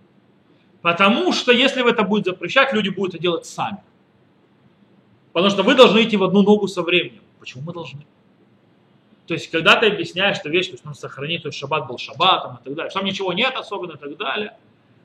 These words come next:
э, в чём проблема? Потому что люди бросят и не будут соблюдать, если вы будете, э,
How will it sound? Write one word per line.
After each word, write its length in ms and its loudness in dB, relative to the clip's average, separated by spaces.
э, 680 2
в 80 -20
чём 200 2
проблема? 500 0
Потому 240 -4
что 140 -4
люди 240 2
бросят 680 4
и 60 -6
не 80 2
будут 200 -2
соблюдать, 360 -2
если 160 -8
вы 320 -4
будете, 400 -4
э, 440 0